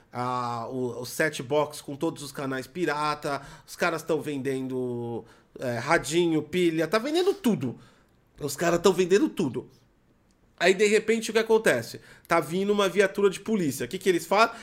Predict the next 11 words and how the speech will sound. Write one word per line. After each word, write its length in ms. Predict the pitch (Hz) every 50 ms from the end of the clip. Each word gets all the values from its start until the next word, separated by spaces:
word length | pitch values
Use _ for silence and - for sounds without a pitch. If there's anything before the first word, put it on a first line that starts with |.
| - -
Eles 140 | 208 220 214
já 100 | 254 254
têm 200 | 247 311 339 254
até 240 | 226 233 254 269
um, 320 | 320 370 311 254 220 185 156
uma 200 | - - 180 196
barraca 360 | 180 180 165 175 196 - 220
que 120 | 226 -
é 40 | -
uma 160 | 226 254 294
mala. 420 | 381 359 311 220 196 - - -